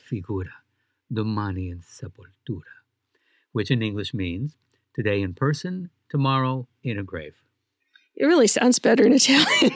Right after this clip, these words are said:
Speaker 2: <laughs> doesn't it?
Speaker 1: <laughs> I'm trying to think what, what doesn't sound better in Italian, so.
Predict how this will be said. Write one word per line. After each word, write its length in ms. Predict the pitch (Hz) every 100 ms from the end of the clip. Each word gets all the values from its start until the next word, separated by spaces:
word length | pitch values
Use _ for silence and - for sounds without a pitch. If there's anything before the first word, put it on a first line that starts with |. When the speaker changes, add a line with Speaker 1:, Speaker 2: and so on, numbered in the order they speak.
| -
Speaker 2:
<laughs> 80 | -
doesn't 280 | 226 156 - -
it? 1300 | - - - - - 220 - - - - 180 - - - - - - - - - _ - - - - 180 269 -
Speaker 1:
<laughs> 140 | - - _ _ _ _ _ - -
I'm 180 | 339 -
trying 240 | 170 247
to 40 | -
think 240 | 180 156
what, 320 | - 131 160 -
what 360 | 117 131 127 104
doesn't 320 | 123 107 98
sound 320 | - 104 92
better 280 | 98 107 104
in 80 | 104
Italian, 560 | 104 113 101 - 127 139
so. 120 | -